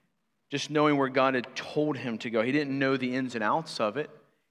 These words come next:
He didn't know the details of it, but he knew that God had told him to go to this land. So the point is not,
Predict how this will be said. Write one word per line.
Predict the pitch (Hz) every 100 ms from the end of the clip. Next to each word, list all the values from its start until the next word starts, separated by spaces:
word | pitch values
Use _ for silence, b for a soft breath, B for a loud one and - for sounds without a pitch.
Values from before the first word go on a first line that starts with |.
| -
He |
didn't | 147 151
know | 143
the | 117
details | 110 120 139 156 - 123 120 113
of | 117 139
it, | -
but | 131
he | 135
knew | 131 147 151
that | 143
God | 135 135
had | 135
told | 143 139
him | 139 123
to |
go | 120 127
to | 127
this | 120 120 143
land. | 151 139 104 92 - - _ _ _ _ _ _ _ _ b
So | 131
the | 143
point | 143 185 190
is | 175 139 139
not, | 160 175 135 160 202 -